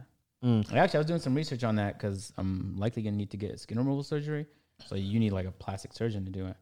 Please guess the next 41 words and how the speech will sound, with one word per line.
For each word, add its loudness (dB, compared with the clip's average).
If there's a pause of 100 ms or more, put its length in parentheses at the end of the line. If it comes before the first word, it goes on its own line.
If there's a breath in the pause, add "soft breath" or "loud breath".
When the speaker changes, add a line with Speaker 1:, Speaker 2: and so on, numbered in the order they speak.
(180)
Speaker 1:
Mm-hmm. 4
Speaker 2:
Um, 2
and -2
so 0
I 6
actually 4
had 2
to -2
learn 2
about, 0
like, -4
all 0
the 2
other -4
different -4
types -2
of -4
surgery -2
Speaker 1:
Mm-hmm. 8
Speaker 2:
just -2
to, 2
like, 4
inform 4
myself. 0
And 0
that's 2
a -6
fascinating -6
world -2
of -4
people 0
who 2
just -2
aren't -2
happy -8
with -10
the -10
way -8
they -6
were -6
born. -6